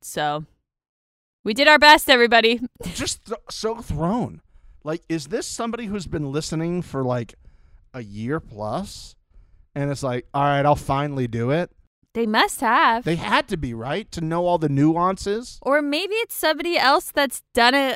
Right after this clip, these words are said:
Speaker 1: review before but went in and changed their name and did a whole different thing. Who knows? There's so many layers. I want, I agree with you. I wanna know so badly, but I also don't.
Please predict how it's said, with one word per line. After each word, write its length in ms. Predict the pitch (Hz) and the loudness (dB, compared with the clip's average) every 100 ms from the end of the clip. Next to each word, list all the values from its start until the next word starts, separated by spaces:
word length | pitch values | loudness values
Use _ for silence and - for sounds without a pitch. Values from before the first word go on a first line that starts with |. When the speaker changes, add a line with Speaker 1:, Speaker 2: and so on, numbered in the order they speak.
| - | -6
Speaker 1:
review 440 | 220 269 240 254 | -6 -6 -2 -2
before 480 | 233 220 - 254 302 | -2 -4 -2 2 2
but 100 | 262 | 2
went 220 | 196 220 | 0 -2
in 100 | 226 | 0
and 160 | 247 240 | -2 -2
changed 300 | 240 214 196 | -2 -4 -4
their 100 | 185 | -6
name 260 | 185 220 311 | -4 -2 -2
and 120 | 254 | -2
did 100 | 196 | -2
a 80 | 185 | -4
whole 200 | 185 214 | -4 -6
different 320 | 214 202 190 | -6 -8 -6
thing. 300 | 226 254 370 | -4 -2 -4
Who 240 | 294 370 427 | -4 -4 0
knows? 480 | 320 370 349 196 | 2 4 2 0
There's 200 | - 262 | 0 -2
so 220 | - 339 392 | 0 0 2
many 180 | 370 | 0
layers. 520 | 254 254 294 262 170 - | 0 0 2 0 -2 -4
I 120 | 208 | -2
want, 220 | 240 285 240 | 0 0 2
I 120 | 311 | 2
agree 300 | 392 262 311 | 2 0 -4
with 160 | 311 | -4
you. 100 | 214 | -4
I 100 | 185 | -4
wanna 280 | 185 208 254 | -2 -2 -2
know 260 | 247 220 247 | 0 -2 -2
so 240 | - 240 | -2 -4
badly, 360 | 220 190 233 262 | 0 0 0 -2
but 100 | 220 | -2
I 80 | - | -2
also 320 | 190 220 247 | -4 -4 -6
don't. 520 | 185 185 160 - _ | -6 -6 -6 -12 _